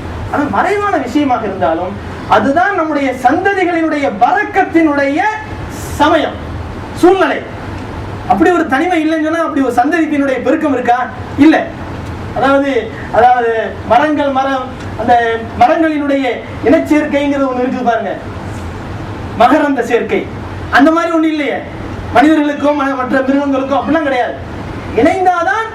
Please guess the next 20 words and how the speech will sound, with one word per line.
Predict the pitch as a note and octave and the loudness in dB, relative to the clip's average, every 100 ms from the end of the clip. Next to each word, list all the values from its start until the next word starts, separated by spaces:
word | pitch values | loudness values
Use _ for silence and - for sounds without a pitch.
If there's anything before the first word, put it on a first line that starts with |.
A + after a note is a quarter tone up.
| - | 2
குழந்தை | D4 C#4 G#3 - - - C#4 - - - - - | 4 4 0 -6 -10 -6 -4 -4 -8 -10 -8 0
இப்படிங்கிற | D4 F#4 F4 B3+ A3+ | 2 4 2 0 0
நிலையில | A3+ F#3+ F3+ A#3 - - - - - | -2 0 0 0 -2 -10 -10 -8 0
அல்லாஹ் | D4+ F#4 E4+ | 4 4 2
ஜல்ல | D4+ C#4 | 0 2
ஷானஹு | A#3+ A3+ G#3+ | 0 0 -2
தஆலா | C#4+ F4 - | 0 0 0
அதுக்கு | A4 - A4 | 0 2 0
ஒரு | F#4 | 2
வழியை | D4+ E4 C#4 | 0 0 0
உண்டாக்குறான் | C4+ A#3+ G#3+ F#3 | -2 0 0 0
பாருங்க. | E3+ D3+ - - - - - - | -2 -6 -10 -10 -10 -10 -10 0
யார் | A#3+ D4 F4+ F4 B3 | 2 4 2 0 -2
ஒருவர் | B3 C4 C#4 A#3 | 0 0 0 0
தன் | A3+ G#3 | 0 0
மனைவியோடு | A3 D#4 C#4+ C4 B3+ D4+ G#3 | 0 0 0 0 0 0 -2
உறவு | G#3+ C#4+ C4+ | -2 -2 0
கொள்ளுகின்ற | A#3 A#3 A3+ G#3 F#3+ | 0 0 -2 -2 -2
நேரத்தில் | F3+ F#3 F3+ E3+ F3 D#4 G4 - - - - - - - | 0 0 -2 -2 0 0 0 -6 -10 -10 -10 -10 -10 0
"அல்லாஹும்ம | A#3 C4+ E4 F4+ F4 F4 | 2 4 4 2 0 0